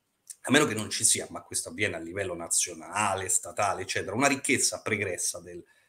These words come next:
che viene divisa tra il popolo. Penso, ad esempio, ad alcuni paesi, eh, grandi esportatori di petrolio, eh, abitati da poche persone, la Libia prima del, dell'attacco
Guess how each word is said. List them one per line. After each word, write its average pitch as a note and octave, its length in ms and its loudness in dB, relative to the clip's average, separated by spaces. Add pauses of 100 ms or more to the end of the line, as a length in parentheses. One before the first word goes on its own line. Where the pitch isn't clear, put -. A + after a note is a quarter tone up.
(120)
che B2 120 2
viene A2 240 6
divisa A2 340 0
tra F2+ 140 -4
il E2+ 100 -10
popolo. F#2 420 4
Penso, F#2+ 640 4
ad F2 140 -14
esempio, F2+ 380 -6
ad E2 60 -8
alcuni A2 380 4
paesi, G2 640 4 (600)
eh, F2 180 -8
grandi G2+ 380 8
esportatori F#2+ 720 -2
di F2 100 -10
petrolio, F2 800 -2 (320)
eh, E2+ 260 -12
abitati G2 440 2
da F2+ 100 -2
poche G#2 240 -2
persone, F2+ 600 -4
la D2+ 200 -12
Libia F2 360 -6
prima F2+ 300 -4
del, F2 440 -4
dell'attacco E2 1300 -4